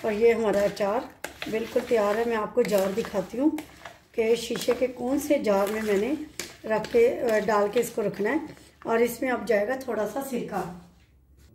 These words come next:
जी, ये आधा कप के करीब मैं सिरका डालूँगी इसमें, ठीक है जी। यहाँ आधे कप से थोड़ा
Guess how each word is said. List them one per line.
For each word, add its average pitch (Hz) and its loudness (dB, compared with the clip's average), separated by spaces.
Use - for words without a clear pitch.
जी, 220 -2
ये 254 4
आधा 262 -2
कप 262 0
के 247 -2
करीब 220 -2
मैं 226 2
सिरका 214 0
डालूँगी 190 2
इसमें, 311 2
ठीक 208 -4
है 285 6
जी। 277 0
यहाँ 220 -2
आधे 220 2
कप 240 2
से 277 4
थोड़ा 233 2